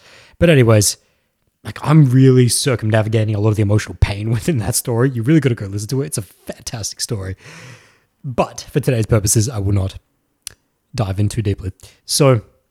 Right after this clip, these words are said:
so I pulled the pin on that relationship to get to the point of the story. I pulled the pin after that,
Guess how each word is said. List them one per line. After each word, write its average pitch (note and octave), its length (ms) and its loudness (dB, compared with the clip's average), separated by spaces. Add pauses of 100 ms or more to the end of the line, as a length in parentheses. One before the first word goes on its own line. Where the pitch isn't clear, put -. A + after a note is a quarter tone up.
(3250)
so C#3+ 560 2 (160)
I D#3 220 0
pulled D3 340 2
the B2 80 -2
pin B2 320 2
on A#2+ 140 -2
that A2+ 180 2
relationship G#2+ 760 -2
to - 80 -10
get A2 140 0
to - 60 -16
the F#2 60 -14
point G#2 200 0
of G2 60 0
the G2 80 -2
story. A2 240 -2
I C3 180 0
pulled D3 300 0
the B2 60 -2
pin A#2 240 0
after G#2+ 260 -4
that, G#2 260 -2